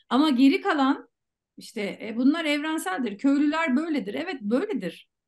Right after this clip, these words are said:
Burada köylü yüceltmesine falan, aman köylüleri kötü göstermiş. Herhalde böyle bir şeyden tartışmıyoruz biz bu filmi.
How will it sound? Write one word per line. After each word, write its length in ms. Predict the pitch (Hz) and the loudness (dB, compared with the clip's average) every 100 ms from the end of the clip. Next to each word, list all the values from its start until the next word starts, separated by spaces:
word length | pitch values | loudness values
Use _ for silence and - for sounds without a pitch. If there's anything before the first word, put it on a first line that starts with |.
| _ _ _ | _ _ _
Burada 240 | 226 247 | 2 4
köylü 320 | - 277 277 311 | 4 6 6 6
yüceltmesine 760 | 285 277 277 - 277 269 285 | 2 4 2 2 0 2 0
falan, 400 | 262 277 294 277 - _ _ - | 2 2 2 0 -4 _ _ 0
aman 300 | 240 294 277 | 4 6 4
köylüleri 420 | 262 269 269 269 | 2 2 0 0
kötü 220 | 277 269 | -2 -2
göstermiş. 520 | 277 269 277 269 269 | -2 -2 0 0 2
Herhalde 380 | 277 320 311 247 | 0 0 0 0
böyle 220 | 269 294 | 0 -2
bir 60 | 240 | -6
şeyden 360 | - 269 294 | -10 -6 -4
tartışmıyoruz 720 | 277 247 247 - 480 269 175 | -2 -2 -4 -10 -6 -4 -4
biz 180 | 175 170 | -8 -10
bu 40 | 165 | -12
filmi. 440 | - 151 156 151 | -14 -12 -12 -14